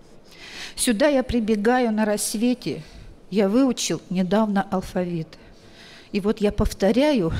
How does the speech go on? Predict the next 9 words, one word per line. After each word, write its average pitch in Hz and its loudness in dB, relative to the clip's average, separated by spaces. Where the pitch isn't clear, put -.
буквы 185 -2
эти, 170 -6
а 190 0
мудрый 185 0
Бог 160 -4
их - -8
сам 160 -4
соеди-, 160 -6
соединит». 175 -2